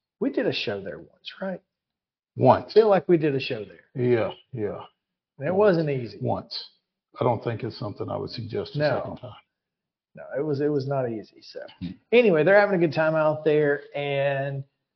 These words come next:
Speaker 1: first topic of discussion, Shohei Ohtani. His camp made it pretty evident early on in the process that they did not want any leaks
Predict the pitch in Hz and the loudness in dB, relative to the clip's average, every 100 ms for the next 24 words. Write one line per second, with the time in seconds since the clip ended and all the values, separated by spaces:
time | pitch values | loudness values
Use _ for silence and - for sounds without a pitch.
0 | _ _ _ _ _ _ _ _ _ _ | _ _ _ _ _ _ _ _ _ _
1 | 233 254 214 - - - - - 165 143 | 8 10 8 0 -8 -12 -12 0 2 2
2 | 143 135 120 123 147 127 151 170 233 202 | 0 -2 -4 -4 -4 -4 -2 2 4 6
3 | 190 - 151 143 147 151 - _ _ _ | 4 2 -2 -2 -4 -8 -14 _ _ _
4 | - 170 170 - 190 185 185 175 170 160 | 2 4 4 2 4 4 0 0 2 2
5 | - - 170 165 151 127 - _ _ _ | -2 0 4 4 2 -2 -12 _ _ _
6 | _ _ _ - 170 151 139 139 139 - | _ _ _ -8 -2 -2 -2 -4 -6 -16
7 | _ - 170 165 147 156 151 135 151 147 | _ 0 2 4 2 0 0 -4 0 0
8 | 139 151 139 135 - 135 127 131 135 139 | 0 -2 -2 -2 0 0 0 0 -2 0
9 | 131 123 - - 127 147 185 185 185 175 | -4 -6 -14 -6 0 4 4 4 0 0
10 | 131 151 156 147 139 - _ 143 147 143 | -2 0 0 0 -2 -8 _ -10 -8 -6
11 | 135 135 - _ _ _ _ _ - 131 | -6 -8 -10 _ _ _ _ _ -12 -2
12 | 131 160 208 - - - | 4 4 4 -4 -12 -12